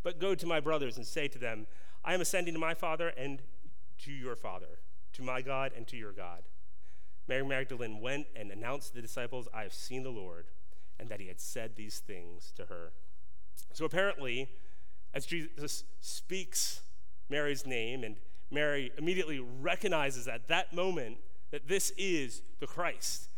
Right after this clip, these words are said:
and that he is risen, that somehow he is, he has come back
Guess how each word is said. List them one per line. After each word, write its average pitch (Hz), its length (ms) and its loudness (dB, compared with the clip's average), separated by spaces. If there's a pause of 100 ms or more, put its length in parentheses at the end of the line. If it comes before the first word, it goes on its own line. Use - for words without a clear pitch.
(140)
and 151 100 0
that 151 140 0
he 196 260 2
is 175 200 2 (260)
risen, 143 500 2 (680)
that 156 100 0
somehow 190 480 2
he 208 240 0
is, 131 240 0 (280)
he 240 100 0
has 180 100 2
come 208 400 0
back 170 480 2